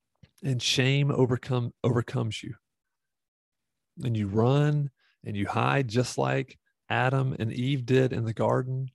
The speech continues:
They hid from God. They tried to cover themselves. They couldn't cover themselves. So what did God do? He killed an animal, shed blood, and covered them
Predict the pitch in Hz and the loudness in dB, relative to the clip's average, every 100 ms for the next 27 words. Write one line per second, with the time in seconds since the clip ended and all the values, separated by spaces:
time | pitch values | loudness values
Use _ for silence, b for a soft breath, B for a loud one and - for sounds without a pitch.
0 | _ _ _ _ - 95 - 127 131 - | _ _ _ _ -14 -14 -2 0 0 0
1 | 135 120 123 123 127 127 123 - _ - | -2 0 2 2 0 -2 -6 -14 _ -10
2 | - - 117 120 - - 127 131 131 120 | -6 -2 -2 -2 -8 0 2 4 4 4
3 | 117 - - 123 135 135 123 - - - | 0 -2 0 2 2 -2 -4 -4 -4 -2
4 | 147 147 - 135 127 123 120 - 131 131 | 0 0 0 -2 0 -2 -2 -2 0 -2
5 | - 107 107 123 131 120 123 123 123 127 | -4 -2 0 0 0 -2 -2 -2 0 0
6 | 135 139 b b b b b b _ _ | 0 -4 b b b b b b _ _
7 | _ _ _ _ _ _ _ - 123 - | _ _ _ _ _ _ _ -10 -10 -4
8 | - 135 135 127 - b - 117 120 131 | 2 4 4 0 -6 b -14 -6 -2 0
9 | 139 135 135 120 - 120 110 98 110 120 | 0 0 0 -2 0 0 -2 -4 -2 0
10 | 131 135 139 117 113 - 120 120 123 123 | -2 -4 -6 -8 -8 -6 -2 0 0 -2
11 | 139 139 | -4 -4